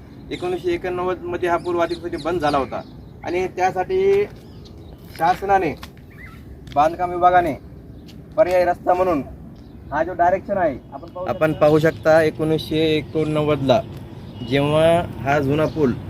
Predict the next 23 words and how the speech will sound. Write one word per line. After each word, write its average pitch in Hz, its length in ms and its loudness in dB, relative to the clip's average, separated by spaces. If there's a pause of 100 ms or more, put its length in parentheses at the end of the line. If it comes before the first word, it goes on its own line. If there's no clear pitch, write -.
(240)
एकोणीसशे 143 380 -2
चौसष्ट 139 600 -2 (520)
साली 147 220 4
बांधलेला 139 500 4
पूल 147 300 0
वाहतुकीसाठी 139 580 2
बंद 143 240 2
झाला 131 140 8
होता, 135 180 4
तेव्हा 147 440 2 (560)
हे 143 120 2
बघा, 139 320 2
हे 139 300 2
डायरेक्शन, 139 640 2 (380)
म्हणजे 135 200 0
क-, 143 120 -4
याला 147 240 2
डायरेक्शन 143 340 2
म्हणतात, 151 300 0
हो 147 240 2 (420)
पर्यायी 156 300 6
रस्ता 156 280 2
होता, 139 300 2